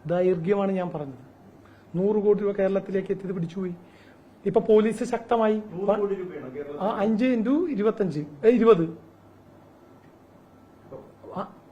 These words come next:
Speaker 1: ഫസ്റ്റ് ഇപ്പോഴല്ല, ഇലക്ഷന് പ്രാരംഭ നടപടികൾ തുടങ്ങിയില്ലേ? ഇലക്ഷൻ തുടങ്ങിയിട്ട് ദിവസം എത്ര? ഇനി ആ നാല് ദിവസമല്ലേ ഉള്ളൂ. നിങ്ങളൊന്ന് ആ ഒരു സീരിയസ് ആയിട്ട് ഒരു വിഷ-, ഒരു അവിടെ ആ കോൺസ്റ്റിറ്റ്യുവൻസികൾ പരിശോധിക്കും. നിങ്ങളുടെ ആളുകളുണ്ടല്ലോ, പതിനായിരം രൂപയ്ക്ക് അപ്പുറം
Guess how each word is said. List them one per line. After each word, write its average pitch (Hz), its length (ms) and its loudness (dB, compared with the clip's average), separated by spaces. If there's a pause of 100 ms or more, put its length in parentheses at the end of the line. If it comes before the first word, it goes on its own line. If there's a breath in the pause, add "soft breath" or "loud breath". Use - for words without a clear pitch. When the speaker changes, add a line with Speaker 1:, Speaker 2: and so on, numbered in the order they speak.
(100)
Speaker 1:
ഫസ്റ്റ് 185 360 -2
ഇപ്പോഴല്ല, 320 420 2
ഇലക്ഷന് 240 500 0
പ്രാരംഭ 269 520 2
നടപടികൾ 262 480 2
തുടങ്ങിയില്ലേ? 254 800 4
ഇലക്ഷൻ 302 420 -2 (600 loud breath)
തുടങ്ങിയിട്ട് 247 320 4
ദിവസം 226 340 2
എത്ര? 262 140 4
ഇനി 233 160 4
ആ 254 340 6
നാല് 233 240 6
ദിവസമല്ലേ 269 440 4
ഉള്ളൂ. 226 280 -2 (720 loud breath)
നിങ്ങളൊന്ന് 294 560 6 (100)
ആ 240 260 -6 (200)
ഒരു 262 120 4
സീരിയസ് 269 540 6
ആയിട്ട് 220 180 6
ഒരു 226 100 6
വിഷ-, 226 300 0 (400 loud breath)
ഒരു 233 420 4 (220)
അവിടെ 214 200 2
ആ 214 280 0
കോൺസ്റ്റിറ്റ്യുവൻസികൾ 190 680 0
പരിശോധിക്കും. 170 440 0
നിങ്ങളുടെ 190 100 2
ആളുകളുണ്ടല്ലോ, 170 560 0 (420 loud breath)
പതിനായിരം 220 680 2
രൂപയ്ക്ക് 196 240 2
അപ്പുറം 175 300 -2